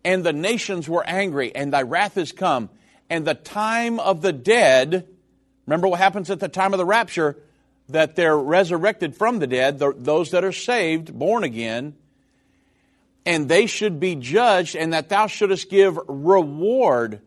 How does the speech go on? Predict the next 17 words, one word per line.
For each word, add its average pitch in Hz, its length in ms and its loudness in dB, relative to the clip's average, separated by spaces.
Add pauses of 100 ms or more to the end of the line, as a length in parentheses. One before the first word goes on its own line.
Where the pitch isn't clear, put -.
(220)
at 202 280 0
that 240 260 2
time 139 580 -2 (540)
unto 190 320 -2
thy 147 180 0
servants, 208 800 -4 (540)
the 147 140 -2
pro-, - 320 -6
unto 151 300 -2
thy 170 140 0
servants 208 440 -2
the 151 80 -4
prophets, - 640 -6 (640)
and 220 340 0
to 175 80 2
the 143 140 -2
saints." - 540 -10